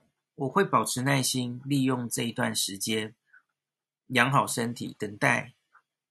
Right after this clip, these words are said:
真的可以回到日本的那一天。那欢迎你来听到这一段 Podcast 的自我介绍吼。那所有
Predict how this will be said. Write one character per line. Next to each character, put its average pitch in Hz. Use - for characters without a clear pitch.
真 135
的 131
可 131
以 107
回 101
到 120
日 113
本 -
的 -
那 127
一 -
天。 -
那 127
欢 160
迎 139
你 117
来 104
听 139
到 131
这 120
一 113
段 107
Podcast 104
的 -
自 -
我 101
介 -
绍 -
吼。 -
那 135
所 135
有 123